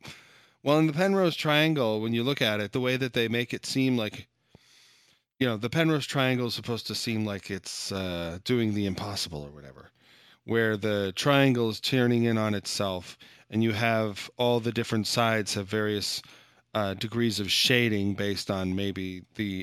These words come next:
incidence of some kind of light source, you know, where it's coming from. In the, in the figure that is provided by Frankish in his paper,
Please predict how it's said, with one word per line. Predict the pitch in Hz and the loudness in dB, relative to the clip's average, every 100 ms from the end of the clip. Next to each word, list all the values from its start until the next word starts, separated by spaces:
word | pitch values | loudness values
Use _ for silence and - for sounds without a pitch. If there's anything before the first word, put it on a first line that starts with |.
| - | -2
incidence | 123 113 120 107 95 - - - | -2 0 -2 -2 -2 -4 -8 -4
of | 110 104 92 | -4 -2 -2
some | - 117 104 98 | -2 0 0 -2
kind | - 104 101 | -4 -4 -4
of | 92 87 | -4 -8
light | 98 107 98 | -4 -4 -2
source, | - 92 78 - - - - _ _ _ | -4 -4 -4 -4 -6 -10 -20 _ _ _
you | 92 | -10
know, | |
where | 85 104 104 | -6 -4 -4
it's | - | -4
coming | 110 92 | -4 -4
from. | - 78 76 _ - - - | -8 -12 -14 _ -20 -18 -2
In | - 135 | 4 6
the, | 120 110 - _ _ _ | 6 2 -8 _ _ _
in | 127 123 113 | 0 2 4
the | 113 107 98 92 82 _ _ _ | 2 0 0 -4 -8 _ _ _
figure | - - 147 127 120 98 101 - _ | -20 2 2 4 2 0 -4 -14 _
that | 117 110 | -2 0
is | 101 | -2
provided | - 107 104 104 104 98 90 90 _ _ _ _ | -6 -4 -2 0 0 -2 -4 -10 _ _ _ _
by | 101 98 | -6 -6
Frankish | - 117 101 98 - | -2 -2 -2 -4 -2
in | 110 | -2
his | 95 90 | -2 -6
paper, | - 151 139 104 90 | -2 0 0 -2 -6